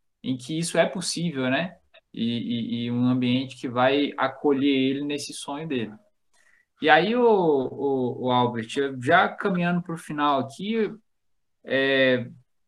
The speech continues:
muito legal toda essa conversa que a gente teve, né? Foi muito legal conhecer um pouquinho de você, conhecer um pouquinho mais perto, é, essa sua história, essa relação bonita que tem entre você, a Gil-Gil, e aí falar pro pessoal aqui,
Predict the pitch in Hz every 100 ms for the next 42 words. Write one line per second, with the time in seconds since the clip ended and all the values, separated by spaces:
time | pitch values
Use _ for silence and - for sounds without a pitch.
0 | - 151 202 254 240 165 175 185 185 175
1 | 147 - 147 147 147 135 135 123 - 139
2 | 160 156 151 147 160 190 180 160 160 160
3 | 160 151 131 - 147 160 151 123 147 147
4 | 135 131 123 120 - 139 147 135 123 123
5 | - 139 139 131 - 131 127 123 120 -
6 | 123 127 123 127 110 104 - _ _ _
7 | _ _ - 110 113 110 104 - _ -
8 | 113 - - - 123 - - 127 156 156
9 | 143 131 127 120 127 123 - 135 123 120
10 | 143 143 127 - 123 123 120 117 113 -
11 | 120 135 147 135 - _ _ _ - 120
12 | 117 127 110 127 151 143 135 143 - 165
13 | 170 - 185 180 175 160 156 - - 208